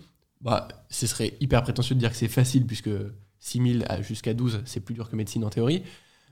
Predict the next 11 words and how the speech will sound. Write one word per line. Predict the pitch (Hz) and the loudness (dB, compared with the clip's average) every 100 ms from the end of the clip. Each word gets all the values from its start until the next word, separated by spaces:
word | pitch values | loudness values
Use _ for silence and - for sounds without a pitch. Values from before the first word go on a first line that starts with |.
| - | 4
Mais, | 127 135 131 | 8 8 8
euh, | - 110 107 107 110 - - - - | 4 4 4 4 4 2 -2 -12 -8
ce | - | -2
que | 127 | 2
j'ai | 123 | 6
envie | 123 | 6
de | 123 | 6
faire | 123 | 4
passer | 110 110 - | 4 2 4
au | |
me-, | 120 117 | 4 2